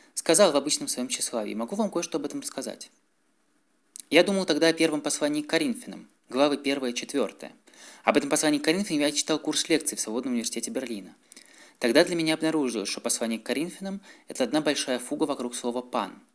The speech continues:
Весь текст вертится и строится вокруг этого слова. Когда я соглашался, я не знал ещё, что время коротко. Я думал скорее, что оно коротко в апокалиптическом плане,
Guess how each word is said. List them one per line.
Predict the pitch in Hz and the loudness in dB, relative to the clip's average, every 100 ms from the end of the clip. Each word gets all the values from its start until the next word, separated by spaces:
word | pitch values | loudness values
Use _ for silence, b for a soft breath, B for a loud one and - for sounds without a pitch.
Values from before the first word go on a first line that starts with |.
| _ _ _ _ _ - | _ _ _ _ _ -8
Весь | 127 120 | -2 0
текст | - 165 - - | 2 2 0 2
вертится | 117 143 - - | 0 0 -2 -2
и | |
строится | 117 - 123 135 - | -2 0 0 2 -2
вокруг | 110 113 117 | -4 -6 -8
этого | 107 | -8
слова. | 107 - 98 - - _ _ _ _ _ _ _ _ _ _ _ _ b b b b b b | -8 -6 -8 -8 -16 _ _ _ _ _ _ _ _ _ _ _ _ b b b b b b
Когда | - 139 | -2 2
я | 165 | 4
соглашался, | 165 180 185 220 160 | 4 2 2 0 0
я | |
не | 160 160 | 0 0
знал | 151 160 | 0 -2
ещё, | - | -4
что | 131 | -6
время | 123 120 | -2 -2
коротко. | 120 - - - - _ _ _ _ _ _ _ _ - | -4 -10 -12 -18 -20 _ _ _ _ _ _ _ _ -4
Я | 131 | 0
думал | 185 196 | 2 2
скорее, | - 170 | 4 4
что | 170 175 | 4 2
оно | 165 | 2
коротко | 175 165 165 | 4 2 2
в | |
апокалиптическом | 151 - - 180 185 - - 110 | -2 -2 -8 -4 -2 -2 -4 -6
плане, | 110 87 - | -4 -6 -8